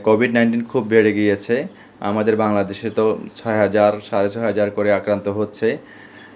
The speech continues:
প্রতিদিন। সবাই সাবধানে থাকবেন। Stay safe, stay home। আমি প্রথমে গাজরের হালুয়া তৈরি করার জন্য প্রথমে গাজরগুলো আমি piece piece করে কেটে নিব।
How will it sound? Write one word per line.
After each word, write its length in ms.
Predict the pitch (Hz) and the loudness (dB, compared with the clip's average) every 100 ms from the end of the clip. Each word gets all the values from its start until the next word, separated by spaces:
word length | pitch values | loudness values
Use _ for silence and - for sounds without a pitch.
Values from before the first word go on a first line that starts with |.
| - - | -20 -2
প্রতিদিন। 560 | 110 107 101 101 113 147 - - - - | 0 0 0 2 0 -2 -12 -20 -20 -2
সবাই 340 | 123 107 107 | 2 4 4
সাবধানে 400 | 117 98 104 104 | 2 0 0 -2
থাকবেন। 540 | 104 104 90 98 117 151 - - - - | -2 -6 -2 -2 -2 -8 -18 -20 -20 -20
Stay 280 | - 117 113 | -6 4 4
safe, 500 | 113 113 113 113 - | 4 2 2 -2 -12
stay 200 | - 101 92 | -2 -2 0
home। 240 | 98 92 78 - - - - - | -6 -6 -8 -16 -20 -20 -20 -8
আমি 240 | - 117 131 | -2 -2 0
প্রথমে 460 | 127 113 127 127 | -2 -2 -4 -2
গাজরের 380 | 117 98 98 101 | 0 0 0 -2
হালুয়া 220 | 104 107 | -2 -2
তৈরি 180 | 107 101 | -2 -2
করার 200 | 107 104 | 0 0
জন্য 160 | 117 117 | -2 -4
প্রথমে 400 | 110 117 113 107 | -6 -4 -2 0
গাজরগুলো 500 | 95 95 98 110 110 | 0 -2 -2 -2 0
আমি 320 | 104 123 151 - | -2 -2 -4 -4
piece 220 | 113 113 | -4 -4
piece 180 | 117 113 | -8 0
করে 220 | 117 113 | 4 4
কেটে 240 | 113 104 | 2 0
নিব। 340 | 98 95 110 | -2 0 -2